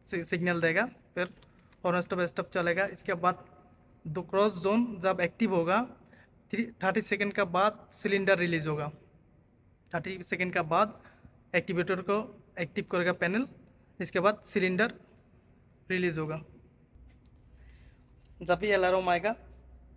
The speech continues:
सिलेंडर एक्टिव, आप लोग देख सकते हैं, ये एफ़एम टू हंड्रेड सिलेंडर है। जब भी अलार्म आएगा, इधर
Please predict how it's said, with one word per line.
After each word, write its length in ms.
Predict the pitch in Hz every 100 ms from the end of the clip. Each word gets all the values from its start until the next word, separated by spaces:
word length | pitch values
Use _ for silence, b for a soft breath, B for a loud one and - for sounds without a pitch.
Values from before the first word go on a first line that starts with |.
| - - - - _ - b b b -
सिलेंडर 400 | - 196 196 196
एक्टिव, 260 | 190 185 185
आप 140 | 190
लोग 100 | 185
देख 140 | 185
सकते 280 | - 180 -
हैं, 220 | 196 214
ये 160 | 190 190
एफ़एम 280 | 180 196 185
टू 140 | 202
हंड्रेड 220 | 185 175
सिलेंडर 440 | - 170 170 165 175
है। 120 | 240 - - - - - - - - - - - - - B B B 180
जब 140 | 175
भी 100 | 190
अलार्म 400 | 185 180 180 180
आएगा, 340 | 175 180 196 - -
इधर 280 | 180 185 185